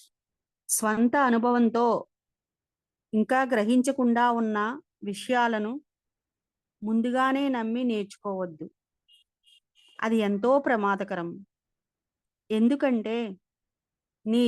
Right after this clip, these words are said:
జీవితాన్ని, నీ స్వభావాన్ని, నీ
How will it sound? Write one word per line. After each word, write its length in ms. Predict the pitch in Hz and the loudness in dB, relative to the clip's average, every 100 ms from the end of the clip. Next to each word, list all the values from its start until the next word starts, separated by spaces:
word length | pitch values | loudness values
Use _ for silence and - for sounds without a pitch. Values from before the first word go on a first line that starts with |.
| 190 | 0
జీవితాన్ని, 760 | 202 220 254 247 226 214 202 202 190 - _ _ _ _ _ _ _ _ _ _ 226 | -2 -4 -2 0 0 0 -2 -2 -6 -10 _ _ _ _ _ _ _ _ _ _ -2
నీ 120 | 240 233 | 2 2
స్వభావాన్ని, 920 | - 190 175 220 247 240 214 202 202 190 185 - _ _ _ _ _ _ _ _ 220 | 0 -2 0 2 2 2 0 -2 -4 -4 -8 -14 _ _ _ _ _ _ _ _ -2
నీ 140 | 220 | 0